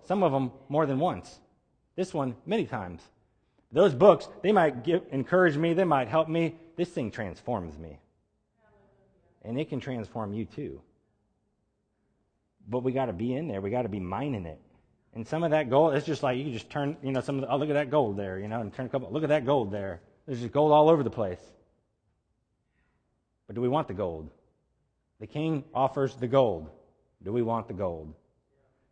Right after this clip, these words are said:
Friends, if we want that first <clears throat> aspect of sanctification, well, we have that with Christ. God offers it to each person here.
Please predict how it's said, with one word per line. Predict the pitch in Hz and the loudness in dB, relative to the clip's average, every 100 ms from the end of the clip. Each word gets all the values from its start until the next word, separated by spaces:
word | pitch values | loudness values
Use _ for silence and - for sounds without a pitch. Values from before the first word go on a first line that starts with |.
| - | -4
Friends, | 139 120 | -2 0
if | 113 | -2
we | 120 | 2
want | 139 151 | 2 4
that | 135 123 | 0 0
first | 151 147 120 - - _ _ _ _ _ - | 4 4 2 -6 -18 _ _ _ _ _ -12
<clears throat> | - - 170 101 - - | -10 -2 -2 -2 -8 -4
aspect | 131 147 - 139 113 - - _ - | 2 2 2 0 0 -2 -16 _ -10
of | 113 | -6
sanctification, | 139 131 113 104 - - 110 | -4 -4 -4 -2 0 0 -2
well, | 117 | -2
we | 135 127 | 0 0
have | 113 127 110 | 2 2 4
that | 110 110 | 4 4
with | 110 110 | 0 -4
Christ. | - 110 87 71 - - _ _ _ - | -2 0 0 -4 -16 -20 _ _ _ 0
God | 120 147 | 6 10
offers | 131 123 127 113 127 | 10 8 4 -4 -4
it | 117 - | -8 -8
to | 123 | -8
each | 113 117 - | -6 -6 -4
person | 120 107 110 | -4 -4 -8
here. | 95 95 78 | -8 -8 -10